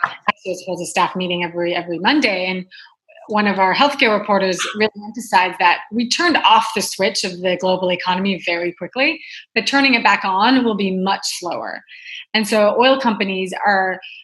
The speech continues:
shutting down some wells that they're not gonna start back up again. And so that's why it leads some analysts,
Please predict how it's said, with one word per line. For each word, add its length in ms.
shutting 320
down 220
some 160
wells 280
that 140
they're 80
not 220
gonna 120
start 280
back 180
up 160
again. 400
And 160
so 200
that's 360
why 180
it 160
leads 380
some 540
analysts, 640